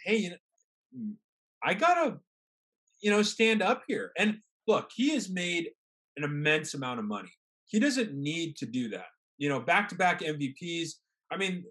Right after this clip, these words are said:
the guy has definitely built a name for himself in the N F L. But, and I, I've, I think I may have said this maybe over to you with, like, a text, is the guy has not, he is not,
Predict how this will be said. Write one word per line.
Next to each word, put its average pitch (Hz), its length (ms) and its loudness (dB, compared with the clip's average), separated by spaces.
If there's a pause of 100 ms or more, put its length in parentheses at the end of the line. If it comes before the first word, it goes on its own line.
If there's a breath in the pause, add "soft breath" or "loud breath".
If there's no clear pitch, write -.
(100)
the 170 100 -6
guy 214 280 4
has 190 200 2
definitely 170 520 -2
built 147 400 4
a 135 60 -4
name 139 360 -2
for 139 80 -4
himself 123 400 -4
in 117 60 -12
the 110 100 -6
N 117 80 -4
F 107 160 -8
L. 101 300 -6 (600)
But, 196 400 4 (120)
and 135 100 -2
I, 131 280 -2
I've, 123 260 -2 (300)
I 135 160 2
think 214 220 2
I 233 80 0
may 208 120 4
have 180 140 -2
said 185 200 -4
this 180 220 -6
maybe 160 240 -4
over 160 200 -4
to 156 60 -8
you 151 240 -2
with, 135 180 -8
like, 127 120 -2
a 101 80 -8 (160)
text, 143 440 -4 (580)
is 160 340 -4 (300)
the 151 120 -2
guy 151 340 4
has 202 200 0
not, 170 300 0 (580)
he 233 300 0
is 220 180 -4
not, 160 460 2